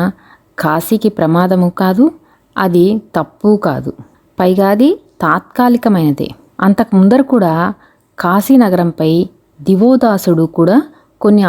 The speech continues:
ఆంక్షలు విధించాడు. కొన్ని శతాబ్దాల క్రితం దుర్మార్గులు ఎన్నో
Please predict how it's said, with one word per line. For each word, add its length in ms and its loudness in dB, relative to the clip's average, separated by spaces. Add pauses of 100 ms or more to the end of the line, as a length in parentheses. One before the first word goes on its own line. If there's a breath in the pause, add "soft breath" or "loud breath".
ఆంక్షలు 460 2
విధించాడు. 540 -2 (480 soft breath)
కొన్ని 280 2
శతాబ్దాల 580 0 (100)
క్రితం 280 -2 (500 soft breath)
దుర్మార్గులు 800 2 (600 soft breath)
ఎన్నో 300 4